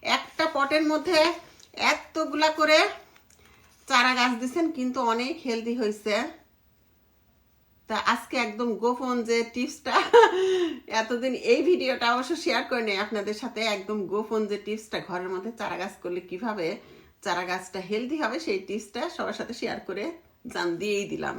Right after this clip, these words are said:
কি আর করব। দেখেন, একটা পটের মধ্যে কত বেগুন গাছ, কিন্তু মাশাআল্লাহ অনেক সুন্দর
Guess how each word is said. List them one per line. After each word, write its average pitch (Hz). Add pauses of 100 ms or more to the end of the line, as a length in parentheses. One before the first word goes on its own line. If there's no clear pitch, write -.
(420)
কি 208 (100)
আর - (100)
করব। - (1300)
দেখেন, 156 (1500)
একটা 220
পটের 226
মধ্যে 233 (140)
কত - (140)
বেগুন 196 (100)
গাছ, 190 (560)
কিন্তু 185 (100)
মাশাআল্লাহ 196 (1080)
অনেক 247 (120)
সুন্দর 180